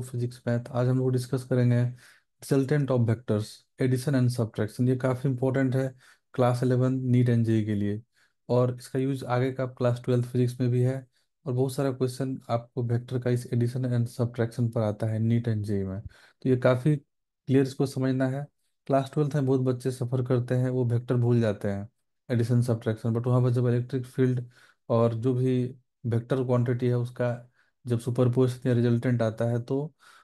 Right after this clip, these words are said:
वहाँ पर इसका यूज़ आता है। तो अभी से इसको क्लियर करते हैं। चलिए स्टार्ट करते हैं हम लोग। एक डायग्राम बनाएंगे और एडिशन सब्ट्रैक्शन को हम लोग एक ही सिंगल डायग्राम में कंपेयर करेंगे, और अगर आप इसको सिंगल डायग्राम से कंपेयर करना समझ गए तो फिर कभी भूलेंगे नहीं।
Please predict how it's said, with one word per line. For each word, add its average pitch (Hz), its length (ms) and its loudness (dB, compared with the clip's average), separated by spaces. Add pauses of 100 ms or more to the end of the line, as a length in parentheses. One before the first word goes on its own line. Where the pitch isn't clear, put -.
(180)
वहाँ 120 160 4
पर 127 140 0
इसका 123 260 0 (340)
यूज़ 117 220 2
आता 104 220 -2
है। 110 120 -2
तो 127 180 -4
अभी 131 260 0
से 135 120 -6
इसको 135 300 -2
क्लियर 135 360 2
करते 127 280 -2
हैं। 135 140 -4 (140)
चलिए 127 160 0
स्टार्ट 135 280 0
करते 135 260 0
हैं 131 60 0
हम 135 80 0
लोग। 165 240 0 (640)
एक 123 160 2
डायग्राम 127 360 4
बनाएंगे 147 320 0
और 127 320 -2
एडिशन 127 340 -2
सब्ट्रैक्शन 135 560 -4
को 139 120 -2
हम 143 60 0
लोग 139 160 -2
एक 135 220 -2
ही 156 120 -8
सिंगल 151 480 2
डायग्राम 123 360 4
में 120 100 4
कंपेयर 107 360 -2
करेंगे, 98 360 -4 (260)
और 120 280 2
अगर 131 180 0
आप 131 240 0
इसको 135 280 -2
सिंगल 135 400 -2
डायग्राम 131 380 4
से 131 120 -2 (600)
कंपेयर 131 300 2
करना 131 300 0
समझ 131 260 -2
गए 131 140 0
तो 131 120 -4
फिर 127 180 -8
कभी 127 160 2
भूलेंगे 107 380 2
नहीं। 101 220 -6